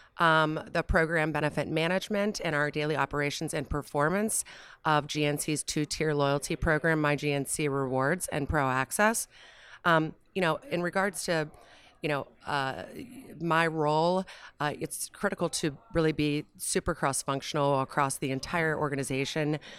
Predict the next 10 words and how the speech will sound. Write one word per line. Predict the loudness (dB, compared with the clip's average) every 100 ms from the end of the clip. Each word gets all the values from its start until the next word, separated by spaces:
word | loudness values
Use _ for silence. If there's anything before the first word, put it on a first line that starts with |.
| -20 -4
because | -2 0 2 4 4
our | 4 2
program | 2 2 2 2 4 4 2 -2 -12 -20 -2
is | 0 0 0
designed | -2 -2 0 2 0
to | 0 0 2 0 0 -2
deliver | -2 0 -2
value | 0 0 0 2 2 2 0 -10 -8
and | -6
exclusive | -4 -4 -4